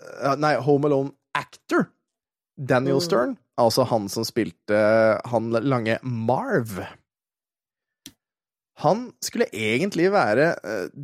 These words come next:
Speaker 1: direktør, altså regissøren for Ace Ventura, Pet Detective. Men sånn ble det ikke.
Speaker 2: Nei.
Speaker 1: Eh, han, eh, han,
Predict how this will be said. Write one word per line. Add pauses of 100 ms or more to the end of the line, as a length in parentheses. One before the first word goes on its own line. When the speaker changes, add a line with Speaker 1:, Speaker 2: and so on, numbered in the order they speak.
Speaker 1:
direktør,
altså (200)
regissøren (360)
for
Ace
Ventura, (260)
Pet
Detective. (240)
Men
sånn
ble
det
ikke. (800)
Speaker 2:
Nei.
Speaker 1:
Eh,
han,
eh, (420)
han,